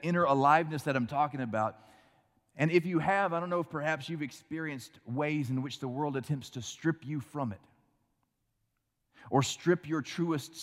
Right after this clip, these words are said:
self and strip your dream from you. But I'm,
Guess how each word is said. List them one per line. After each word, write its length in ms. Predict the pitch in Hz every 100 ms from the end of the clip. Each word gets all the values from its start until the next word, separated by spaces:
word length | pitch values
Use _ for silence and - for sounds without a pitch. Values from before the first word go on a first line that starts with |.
| -
self 280 | 151 135
and 120 | 127 120
strip 380 | - 175 156 - -
your 180 | 131 151
dream 500 | 131 135 156 156 139
from 360 | - 151 135
you. 180 | 92 80 - _ _ _ _ _ _ _ _ _ _ _ _ -
But 80 | 123
I'm, 160 | 120